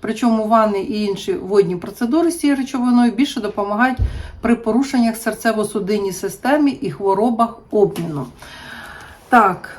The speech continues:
кому вони протипоказані? Збор-, е, це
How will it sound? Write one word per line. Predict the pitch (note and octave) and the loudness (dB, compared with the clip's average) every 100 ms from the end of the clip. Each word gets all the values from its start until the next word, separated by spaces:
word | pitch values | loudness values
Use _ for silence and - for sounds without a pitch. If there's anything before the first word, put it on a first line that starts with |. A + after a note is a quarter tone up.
| - - - - - | -20 -20 -20 -16 4
кому | A#3+ B3 F#4 | 10 10 10
вони | D#4+ A3 F3+ - | 6 4 0 -4
протипоказані? | A#3 G#3+ A#3+ B3+ - G#3+ - E3 - A#3 A#3+ - | 4 6 6 2 -2 -4 -2 -4 -4 -8 -8 -8
Збор-, | F#3 A#3 A#3+ G#3+ | -6 -2 0 2
е, | G#3 - - | 0 -2 -2
це | B3 A3 | 2 2